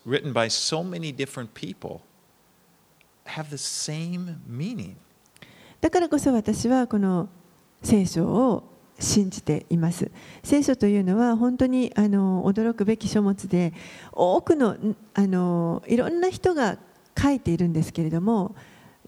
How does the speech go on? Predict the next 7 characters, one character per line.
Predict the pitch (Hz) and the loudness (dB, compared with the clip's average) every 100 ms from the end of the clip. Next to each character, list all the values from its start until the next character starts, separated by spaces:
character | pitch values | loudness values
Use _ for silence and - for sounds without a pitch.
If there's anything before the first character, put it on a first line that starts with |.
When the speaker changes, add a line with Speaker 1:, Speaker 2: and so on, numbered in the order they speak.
| _ - | _ 2
Speaker 2:
で | 330 | 2
も、 | 320 320 202 - - - _ _ _ _ _ _ _ _ | 4 2 0 -4 -14 -20 _ _ _ _ _ _ _ _
同 | 240 262 311 | 2 2 -2
じ | 302 302 - - _ _ _ _ _ _ _ - | -2 -4 -4 -16 _ _ _ _ _ _ _ 0
意 | 226 | 2
味 | 190 170 | 2 -2
を | - | -6